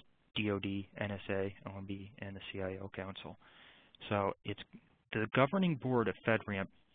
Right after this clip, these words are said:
is the Joint Accreditation Board, and you'll see this a lot, um, in the actual, uh, requirements, where a lot of times you'll have open-ended requirements, and, and the requirement be, will be as simple as, you know, if,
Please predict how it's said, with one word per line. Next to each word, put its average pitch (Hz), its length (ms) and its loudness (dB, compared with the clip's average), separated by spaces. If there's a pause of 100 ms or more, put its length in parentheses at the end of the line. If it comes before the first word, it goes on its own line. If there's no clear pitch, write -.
is 107 180 0 (540)
the 104 100 2
Joint 107 320 2
Accreditation 101 720 0
Board, 95 240 0
and 104 80 -2
you'll 120 140 -2 (120)
see 123 140 4
this 107 220 0
a 101 180 -2
lot, 101 280 4 (680)
um, 98 340 -2 (340)
in 113 160 2
the 110 120 0
actual, 104 640 0 (200)
uh, 98 100 -2
requirements, 101 680 0 (140)
where 104 300 2 (260)
a - 40 -4
lot 117 120 4
of 113 60 -4
times 120 180 0
you'll 113 100 0
have 107 200 -2
open-ended 110 520 -2
requirements, 101 600 0 (180)
and, 104 340 -8 (640)
and 110 460 -6
the 107 60 0
requirement 110 460 2
be, 107 220 2 (120)
will 110 80 -2
be 104 140 -2
as 101 140 -4
simple 104 320 -2
as, 101 280 2
you 104 100 -6
know, 98 180 -2 (140)
if, 104 220 -14